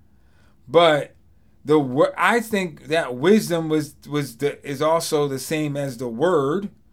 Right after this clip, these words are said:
right? Or maybe it could, might be, might not be, 'cause some could say, "Well, it was the Spirit of God too." But anyway, let's not get in, you know, determine that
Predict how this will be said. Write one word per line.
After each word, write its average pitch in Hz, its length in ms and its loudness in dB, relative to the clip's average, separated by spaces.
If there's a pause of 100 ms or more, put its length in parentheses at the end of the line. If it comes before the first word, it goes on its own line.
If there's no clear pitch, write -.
(400)
right? 170 380 0 (640)
Or 185 140 -4
maybe 214 320 4
it 196 160 -4
could, 233 180 4
might 214 400 0
be, 214 520 6 (180)
might 208 260 -6
not 170 300 -4
be, 208 320 -2 (340)
'cause 151 180 -6
some 180 260 0
could 170 140 -6
say, 170 240 0
"Well, 151 320 2
it 156 200 -6
was 143 400 -4 (360)
the 131 120 -6
Spirit 185 580 4
of 135 160 2
God 123 340 -2
too." 170 160 2
But 175 200 0
anyway, 180 360 4
let's 165 220 2
not 160 320 -2
get 151 320 -4
in, 151 240 -6 (1160)
you 175 120 -6
know, 131 300 -2
determine 135 640 -2
that 156 320 0